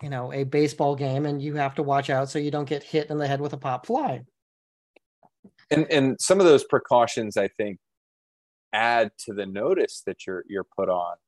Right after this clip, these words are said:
Speaker 2: I mean,
Speaker 1: Mm-hmm.
Speaker 2: basketball games, one thing I think, but you talk about professional baseball or professional hockey or racing even,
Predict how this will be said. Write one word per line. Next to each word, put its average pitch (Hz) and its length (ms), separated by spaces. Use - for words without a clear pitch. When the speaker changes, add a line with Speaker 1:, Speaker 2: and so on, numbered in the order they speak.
Speaker 2:
I 104 40
mean, - 280
Speaker 1:
Mm-hmm. 151 440
Speaker 2:
basketball 135 520
games, 117 320
one 110 200
thing 104 200
I 101 120
think, 104 180
but 113 140
you 113 160
talk 120 200
about 98 220
professional 101 540
baseball 104 960
or 98 100
professional 95 640
hockey 98 760
or 87 180
racing 104 480
even, 104 440